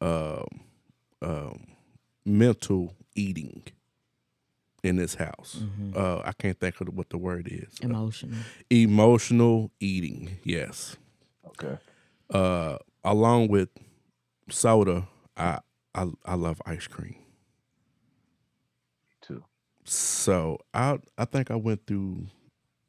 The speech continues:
Speaker 1: two, was it four? It wasn't, nah. I'm gonna say two or three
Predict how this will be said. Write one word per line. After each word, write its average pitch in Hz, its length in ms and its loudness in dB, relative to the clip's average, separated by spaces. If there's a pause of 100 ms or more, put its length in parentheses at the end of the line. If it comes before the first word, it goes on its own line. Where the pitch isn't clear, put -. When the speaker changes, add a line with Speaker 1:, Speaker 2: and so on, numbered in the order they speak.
(640)
Speaker 1:
two, 127 320 -2 (880)
was - 160 -6
it 92 80 -6
four? 240 300 -4 (300)
It 220 100 -2
wasn't, 98 240 2
nah. 90 200 -4 (380)
I'm 151 80 4
gonna 170 100 4
say 127 200 2
two 127 260 2
or 104 40 2
three 92 420 0